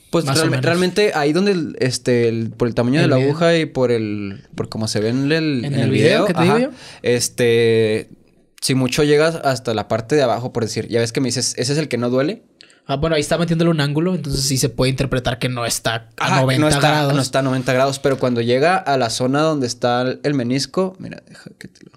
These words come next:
Speaker 2: Ahí.
Speaker 1: Ajá, por decir, ahí que está un poquito más hacia, puede llegar hasta la parte de atrás de la, del tendón ese, del tendón rotuliano, de la terminación, este, donde hay una bur-, una bursita atrás, una bolsa que te ayuda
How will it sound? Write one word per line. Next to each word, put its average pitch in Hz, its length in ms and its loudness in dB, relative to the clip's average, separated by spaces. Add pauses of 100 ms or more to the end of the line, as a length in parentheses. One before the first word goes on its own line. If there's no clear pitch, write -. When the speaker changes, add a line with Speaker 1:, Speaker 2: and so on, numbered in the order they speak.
(760)
Speaker 2:
Ahí. 117 280 -6 (260)
Speaker 1:
Ajá, 117 200 -2
por 123 100 0
decir, 117 320 -2
ahí 120 340 0
que 156 80 -6
está 160 140 -2
un 147 60 -2
poquito 143 320 -2
más 139 180 -2
hacia, 107 600 -2 (340)
puede 147 160 4
llegar 123 220 2
hasta 123 160 -2
la 110 120 -2
parte 113 280 -2
de 113 40 0
atrás 107 280 -2
de 120 80 0
la, 107 320 -2
del 98 240 -4
tendón 98 360 -6
ese, 95 200 -4
del 107 160 -2
tendón 95 240 -6
rotuliano, 104 420 -2
de 151 80 -2
la 127 80 -2
terminación, 107 540 -4 (420)
este, 107 880 -2
donde 120 220 0
hay 123 120 2
una 131 140 2
bur-, 117 280 0
una 127 180 2
bursita 120 460 -2
atrás, 123 460 -4
una 110 140 -6
bolsa 107 320 -4
que - 80 -10
te 101 140 -6
ayuda 101 640 -4